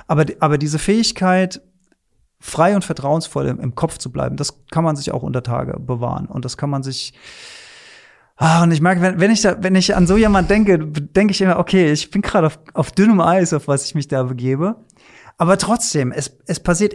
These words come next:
immer Veränderung und das bringt immer auch Chancen mit sich. Und wenn man es schafft, diese Chancen zu ergreifen, dann geht's auch immer weiter.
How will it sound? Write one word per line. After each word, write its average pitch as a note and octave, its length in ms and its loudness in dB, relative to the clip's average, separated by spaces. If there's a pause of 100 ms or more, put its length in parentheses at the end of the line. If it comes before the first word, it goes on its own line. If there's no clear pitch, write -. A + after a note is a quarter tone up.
immer B3 180 4
Veränderung D#3+ 680 -2
und C#3+ 180 -8
das E3 120 -6
bringt F#3 220 -8 (100)
immer A3 240 4
auch F3 120 -2
Chancen E3 420 -4
mit C3 140 -6
sich. - 340 -10
Und E3 420 -4
wenn D#3 220 0
man D#3+ 420 0
es C#3+ 160 -6
schafft, - 360 -4
diese D3 140 -8
Chancen D3+ 360 -4
zu D3+ 120 -8
ergreifen, C#3+ 600 -4
dann C3+ 200 -2
geht's C#3 180 -6
auch C#3 100 -6
immer C3 240 -4
weiter. - 320 -14